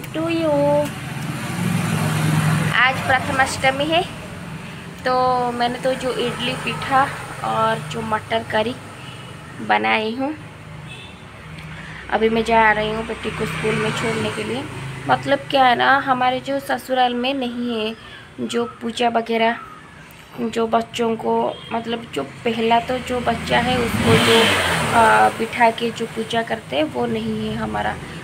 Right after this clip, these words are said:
सिर्फ पीठा करके खाते हैं। क्यों मुझे पता नहीं है, लेकिन नहीं है पूजा वगैरह करने का। तो हमारे मायके में है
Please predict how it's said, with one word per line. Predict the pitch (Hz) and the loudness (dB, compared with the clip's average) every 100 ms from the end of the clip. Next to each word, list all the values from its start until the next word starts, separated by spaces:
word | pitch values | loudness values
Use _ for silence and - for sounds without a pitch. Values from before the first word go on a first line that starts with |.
| - - | -8 -2
सिर्फ | 254 240 | -2 0
पीठा | 247 240 269 269 | -4 0 2 2
करके | 269 247 - 247 - | 2 -4 -2 -4 0
खाते | 226 - 214 | 2 4 4
हैं। | - - - 165 - - - - - - - - - - - - - | 4 2 2 0 0 -2 -4 -4 -4 -6 -6 -8 -8 -6 -6 -6 0
क्यों | 339 359 370 381 | 6 6 8 6
मुझे | 359 320 330 | 4 0 2
पता | 320 277 285 | 2 4 2
नहीं | 277 240 | 2 0
है, | 277 381 | 2 0
लेकिन | 330 311 277 | 0 0 0
नहीं | 254 269 269 | -2 -2 -4
है | 254 247 262 - | -2 -2 -4 -6
पूजा | 233 240 | -4 -2
वगैरह | 233 220 117 | 0 -2 -4
करने | - 113 110 117 117 | -4 -6 -6 -8 -8
का। | - - - - - - - - - | -8 -8 -12 -14 -16 -16 -16 -12 -4
तो | 233 240 240 233 - - - - - - - - - - - - - | -2 0 0 -2 -10 -20 -20 -20 -20 -20 -20 -20 -20 -20 -20 -18 -6
हमारे | 247 262 294 | 0 4 4
मायके | 269 247 254 269 | 6 4 2 0
में | 262 262 | 0 0
है | 226 | -2